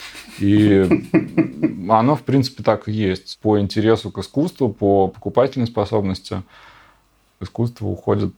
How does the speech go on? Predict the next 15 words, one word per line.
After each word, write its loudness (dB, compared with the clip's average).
в -12
Москву. 2
У 4
меня 4
редко -2
в -18
Питер – 0
чаще -2
куда-то 0
за -6
рубеж, 0
но -2
это -6
тоже 2
русские -2